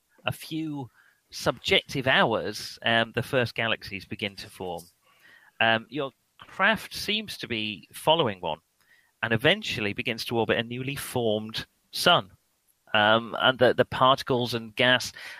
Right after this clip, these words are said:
initially white hot, then red hot, start to cool around you, and the planets begin to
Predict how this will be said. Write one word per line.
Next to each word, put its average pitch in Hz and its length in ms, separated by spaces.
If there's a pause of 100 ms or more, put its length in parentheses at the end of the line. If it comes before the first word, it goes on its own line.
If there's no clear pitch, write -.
(480)
initially 131 760
white 120 380
hot, 120 200
then 120 180
red 120 200
hot, 107 260
start - 240
to - 60
cool 135 460
around 123 480
you, 101 140
and 101 100
the 107 60
planets 131 440
begin 117 240
to - 80